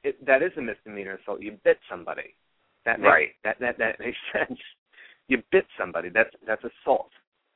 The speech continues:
Speaker 1: But seriously. But, okay, so let's look at the states that these are coming from. Michigan, very,
Speaker 2: Mm-hmm.
Speaker 1: very red. But, you know, um,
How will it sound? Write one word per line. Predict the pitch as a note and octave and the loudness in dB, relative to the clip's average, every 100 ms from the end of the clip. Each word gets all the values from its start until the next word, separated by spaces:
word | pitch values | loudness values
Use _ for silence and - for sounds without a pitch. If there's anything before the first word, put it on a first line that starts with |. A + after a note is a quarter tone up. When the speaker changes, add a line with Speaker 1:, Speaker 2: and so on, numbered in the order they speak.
| _ _ _ _ _ | _ _ _ _ _
Speaker 1:
But | C3+ A2 - - - | 2 2 0 -20 -2
seriously. | D3 G2+ D#2+ B1 - - G#1+ - _ _ _ _ _ _ _ _ _ _ _ _ _ _ _ _ _ _ - | 2 2 0 -8 -14 -12 -12 -14 _ _ _ _ _ _ _ _ _ _ _ _ _ _ _ _ _ _ 4
But, | C#3 - D#2+ D#3 | 4 2 -4 -2
okay, | - A2+ - | -2 -4 0
so | C3 | 2
let's | C#3 D#3 E3 | 4 4 2
look | D#3+ | -2
at | C3+ | -2
the | A2+ - - | -10 -10 -6
states | A#2 - _ - | -4 -4 _ -12
that | G2+ - | -12 -10
these | G2+ | -12
are | F#2 | -12
coming | - F2+ E2+ D#2+ | -10 -10 -10 -8
from. | C2+ - - _ _ _ _ _ _ _ _ _ _ _ _ | -6 -6 -10 _ _ _ _ _ _ _ _ _ _ _ _
Michigan, | A2 A2+ C3 B2 C#3 D#3 _ _ _ _ _ _ _ F#2+ | -6 -4 2 4 4 0 _ _ _ _ _ _ _ 0
very, | G2 G2+ F#2+ | 6 8 8
Speaker 2:
Mm-hmm. | F#2+ G2+ - | 6 4 2
Speaker 1:
very | D#2 | -6
red. | C#2+ - _ _ _ _ _ _ _ | -10 -12 _ _ _ _ _ _ _
But, | A#2+ - A2+ - | -4 -2 -4 -12
you | - G#2 | -8 -6
know, | F#2+ - _ _ _ _ _ - | -6 -8 _ _ _ _ _ 4
um, | G#2+ G2+ F#2+ F2+ F2 | 6 8 6 0 -6